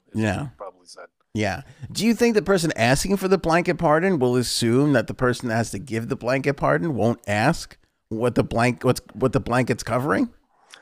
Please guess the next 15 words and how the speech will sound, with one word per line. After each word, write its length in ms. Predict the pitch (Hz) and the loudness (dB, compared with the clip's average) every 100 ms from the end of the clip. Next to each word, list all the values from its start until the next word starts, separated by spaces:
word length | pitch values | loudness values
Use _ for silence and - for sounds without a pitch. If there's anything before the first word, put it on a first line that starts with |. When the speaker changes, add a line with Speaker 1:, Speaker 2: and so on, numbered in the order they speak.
| - - - | -20 -16 0
Speaker 1:
I 120 | 160 | 2
think 360 | - 180 - - | 4 0 -2 0
once 240 | 156 160 | 2 2
the 100 | 151 | -4
person 360 | 156 156 143 123 | 0 0 0 -6
asks, 600 | 113 127 143 - - _ _ _ _ _ _ | -2 -4 -6 -18 -20 _ _ _ _ _ _
the 80 | - | -20
person 340 | 127 139 - 135 | 0 0 0 -4
asking 400 | 123 127 127 113 | -4 -4 -6 -10
for 300 | - 131 127 | -6 -2 -2
the 80 | |
blanket 340 | 117 113 107 107 | -4 -6 -8 -10
pardon 320 | 107 101 98 | -8 -8 -8
just 200 | 98 98 | -14 -12
goes, 300 | 104 98 92 | -10 -10 -14